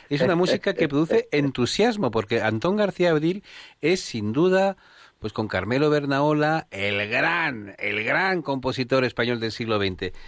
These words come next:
Y realmente, eh, fue todo un lujo, porque, como decía el profesor Carrascosa, es que hay que ver la capacidad de Félix para atraerlo mejor hacia él.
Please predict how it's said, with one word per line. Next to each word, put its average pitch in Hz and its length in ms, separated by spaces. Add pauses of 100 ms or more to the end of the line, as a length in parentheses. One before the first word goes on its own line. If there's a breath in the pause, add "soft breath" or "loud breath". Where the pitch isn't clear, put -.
(180 loud breath)
Y 120 140
realmente, 143 720 (320 soft breath)
eh, 110 320 (240)
fue 165 220
todo 190 180
un 180 80
lujo, 190 280
porque, 123 240
como 104 220
decía 101 300
el 196 80
profesor 151 340
Carrascosa, 139 600 (400 loud breath)
es 147 180
que 208 80
hay 202 60
que 185 140
ver 196 140
la 160 140
capacidad 117 520
de 208 120
Félix 226 360
para 117 320
atraerlo 151 540
mejor 156 320
hacia 113 300
él. 277 240